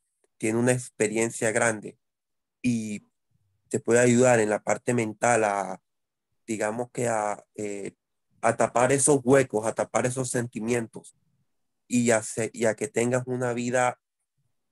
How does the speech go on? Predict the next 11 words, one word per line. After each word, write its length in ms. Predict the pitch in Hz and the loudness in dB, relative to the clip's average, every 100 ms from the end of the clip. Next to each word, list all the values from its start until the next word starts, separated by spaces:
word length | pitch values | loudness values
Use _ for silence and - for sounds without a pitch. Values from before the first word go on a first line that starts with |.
| _ _ _ _ _ | _ _ _ _ _
una 220 | 117 123 123 | -4 -2 0
vida 240 | 127 127 | 0 0
larga 340 | 117 120 123 131 | 0 0 0 -4
y 60 | |
que 120 | 123 104 | -6 -8
puedas 560 | 110 110 120 127 - _ | -4 0 0 -2 -6 _
triunfar 640 | 117 110 104 - 117 120 120 | -12 -10 -12 -6 -2 -2 -2
y 60 | |
que 120 | 123 - | -8 -8
puedas 360 | 107 117 123 | -2 -2 -2
seguir, 480 | 117 107 120 123 | -6 -8 -6 -6